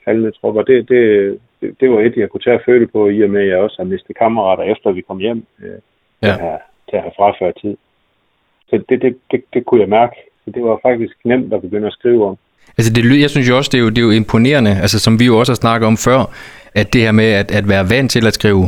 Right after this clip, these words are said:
Speaker 2: musik på, på engelsk, og så nu lige pludselig gøre det på dansk, at det jo måske også kommer en eller anden, øh, en, måske en, en, en, en mere ærlighed i, i sin stemme, når man gør det på sit eget modersmål.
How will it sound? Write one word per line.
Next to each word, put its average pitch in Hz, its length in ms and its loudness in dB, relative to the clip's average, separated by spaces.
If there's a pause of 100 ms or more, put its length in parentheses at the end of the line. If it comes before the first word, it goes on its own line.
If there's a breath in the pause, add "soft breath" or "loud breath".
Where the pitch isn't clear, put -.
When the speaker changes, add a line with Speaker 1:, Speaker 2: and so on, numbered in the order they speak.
Speaker 2:
musik 110 420 0
på, 104 140 2 (340)
på 110 60 2 (140)
engelsk, 127 360 0
og 104 100 0
så 117 100 2 (260)
nu 120 140 4 (160)
lige 110 100 0
pludselig 113 280 0
gøre 107 140 2
det - 80 -2
på - 100 0
dansk, 120 320 -2
at 98 80 -2
det 113 60 0
jo 107 60 4
måske 208 260 2
også - 120 -2
kommer 147 260 2
en 110 140 4
eller 104 140 2
anden, 110 320 4
øh, 85 260 2 (680 soft breath)
en, 113 80 4
måske 110 200 2 (160)
en, 107 120 2
en, 107 260 4
en, 104 180 2 (540)
en 117 220 4
mere 127 140 2 (160)
ærlighed 127 340 0
i, 101 120 2 (240)
i - 20 2
sin 107 140 2
stemme, 113 240 0
når 135 80 2
man 98 140 0
gør 104 120 4
det 117 100 0
på 107 100 0
sit 98 140 0
eget 107 160 2
modersmål. 113 440 2